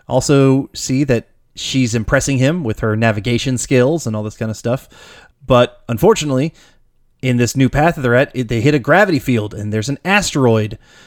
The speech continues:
And it's, apparently these asteroids are shot from the bugs, as I mentioned it previously,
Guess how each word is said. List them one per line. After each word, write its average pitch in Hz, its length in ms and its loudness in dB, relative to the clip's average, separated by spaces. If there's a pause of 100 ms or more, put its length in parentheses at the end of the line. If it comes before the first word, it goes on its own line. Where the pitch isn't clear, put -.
(160)
And 110 100 -4
it's, 113 200 -4
apparently 135 340 0
these 123 100 0
asteroids 131 400 0
are 107 60 -6
shot 135 260 -2
from 143 140 -2
the 143 80 2
bugs, 117 560 0
as 117 120 -12
I 120 60 0
mentioned 113 320 -4
it 113 60 -6
previously, 110 560 -4